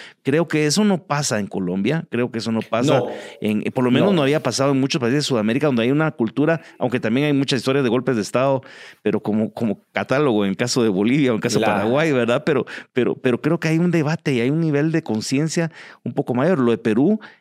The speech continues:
Speaker 1: es una sorpresa, porque ahí yo creo que sí les llevó a pensar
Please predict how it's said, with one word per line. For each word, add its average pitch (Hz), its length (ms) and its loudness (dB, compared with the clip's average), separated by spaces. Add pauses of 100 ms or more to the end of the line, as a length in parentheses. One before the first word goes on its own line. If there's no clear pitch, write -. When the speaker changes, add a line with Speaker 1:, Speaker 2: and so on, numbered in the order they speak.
Speaker 1:
es - 120 -6
una 143 140 0
sorpresa, 147 460 -2
porque 110 220 -4
ahí 123 120 0
yo 156 180 -2
creo 175 240 -2
que - 300 -4
sí 143 220 -4
les 170 160 -2
llevó 131 240 0
a 139 80 -6
pensar 165 480 -2